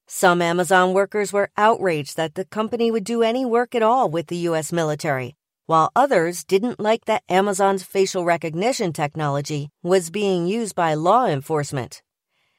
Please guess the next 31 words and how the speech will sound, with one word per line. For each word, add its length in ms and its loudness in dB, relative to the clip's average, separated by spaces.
In 160 2
response, 880 -2
Jeff 340 0
Bezos 480 0
told 300 -2
an 100 0
audience 460 2
at 120 -2
Wired's 440 0
own 260 0
twenty-fifth 640 -4
anniversary 580 -2
conference, 640 -4
quote, 400 -2
"If 220 0
big 280 2
tech 260 -2
companies 520 -2
are 100 0
going 320 0
to 100 -12
turn 340 -4
their 160 0
back 420 0
on 120 -2
the 100 -4
U 160 -2
S 160 -4
Department 460 -4
of 120 -6
Defense, 640 -2